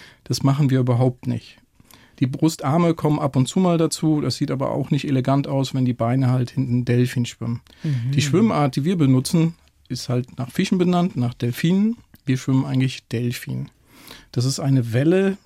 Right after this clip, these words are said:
Speaker 1: die halt oben anfängt eigentlich, dann durch den Körper geht und dann zum Schluss in einem Schlag mit der Flosse endet.
Speaker 2: Ah, so eine
Speaker 1: So, und
Speaker 2: Welle,
Speaker 1: dass
Speaker 2: ja.
Speaker 1: man sehr elegant eigentlich, wenn man das von der Seite sieht, eine, eine durchlaufende Welle durch den Körper.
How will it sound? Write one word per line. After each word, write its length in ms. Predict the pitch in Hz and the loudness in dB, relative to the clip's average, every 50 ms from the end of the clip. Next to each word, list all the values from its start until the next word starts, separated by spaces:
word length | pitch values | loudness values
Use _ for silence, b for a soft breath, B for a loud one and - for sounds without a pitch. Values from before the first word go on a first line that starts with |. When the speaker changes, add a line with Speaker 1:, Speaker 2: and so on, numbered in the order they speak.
| _ - - | _ -16 -10
Speaker 1:
die 240 | - 139 135 135 123 | -6 -4 -2 0 2
halt 400 | 131 127 131 127 123 - - - _ _ _ _ _ _ | 2 2 2 2 0 -2 -6 -16 _ _ _ _ _ _
oben 300 | - 147 139 143 139 127 | 0 2 2 2 2 0
anfängt 500 | - 131 165 185 - - 190 190 190 - | -2 -2 -2 -2 -2 -2 -2 -2 -2 -2
eigentlich, 440 | 160 160 165 170 - 175 170 - - | -4 -2 -2 -2 -2 -4 -6 -6 -6
dann 260 | - 135 123 127 123 | -4 -2 0 0 0
durch 260 | 123 131 151 165 - | 0 0 0 0 0
den 160 | - 147 143 131 | -2 -2 -2 -2
Körper 380 | - 139 139 139 - 135 131 | -2 -4 -4 -4 -2 -2 -2
geht 420 | 120 123 123 139 165 180 180 - - | -2 -2 -2 -2 -2 -2 -4 -6 -6
und 240 | - 135 127 - | -4 -4 -4 -2
dann 140 | 135 131 131 | -2 -2 -2
zum 200 | 127 - 131 123 | -2 -2 -2 -2
Schluss 380 | 117 - - 139 165 185 - - | -2 0 0 2 2 0 0 -2
in 100 | 170 - | -4 -2
einem 280 | 127 131 127 127 120 | -2 0 0 0 0
Schlag 440 | - - - 120 123 143 160 165 - 151 | 0 -2 -2 0 0 0 -2 -2 -2 -2
mit 140 | 131 - | -2 -2
der 80 | - 123 | -2 -4
Flosse 380 | - - 135 143 143 - - 123 | -2 -2 -2 -2 -2 -2 -4 -4
endet. 380 | 127 120 127 120 117 120 - - _ _ _ _ _ _ | -2 0 0 0 0 -4 -8 -14 _ _ _ _ _ _
Speaker 2:
Ah, 240 | - 135 127 127 127 | -14 -12 -12 -10 -12
so 120 | 123 127 135 | -12 -8 -8
eine 80 | 135 | -6
Speaker 1:
So, 60 | 135 131 | -6 -6
und 60 | 127 131 | -6 -6
Speaker 2:
Welle, 80 | 131 | -6
Speaker 1:
dass 160 | 131 139 135 135 | -4 -4 -4 0
Speaker 2:
ja. 80 | 131 | 2
Speaker 1:
man 240 | 127 123 127 135 127 | 2 2 2 2 0
sehr 320 | 113 123 139 147 156 170 | 0 2 2 4 4 4
elegant 540 | 160 147 135 135 123 123 120 139 160 170 - | 4 2 2 2 2 2 2 2 2 0 0
eigentlich, 400 | - 143 143 147 - 156 139 - | 0 -2 -2 -2 -2 -4 -4 0
wenn 80 | 143 131 | 2 2
man 100 | 131 131 | 2 2
das 100 | 127 127 | 2 0
von 140 | - 139 127 | 0 2 2
der 80 | 123 113 | 2 2
Seite 300 | 117 117 127 139 - 139 | 2 0 -2 -2 -2 -4
sieht, 380 | 135 135 127 131 135 131 - | -2 0 0 0 0 -2 -4
eine, 320 | - 143 127 127 131 131 135 | -4 -4 -2 -2 -2 -4 -6
eine 360 | 139 135 139 143 151 - 180 | -6 -6 -6 -8 -8 -10 -10
durchlaufende 760 | 160 - 139 135 - - 135 127 139 156 - - 143 127 123 | -6 -2 -2 -2 0 0 2 2 2 2 0 0 -2 -2 0
Welle 240 | 120 123 123 139 139 | 0 0 0 0 0
durch 180 | 135 135 127 - | -2 -2 -4 0
den 140 | - 123 120 | 0 0 0
Körper. 460 | - 127 127 139 139 - 156 151 147 | 0 0 -2 -2 -2 -2 -2 -2 -2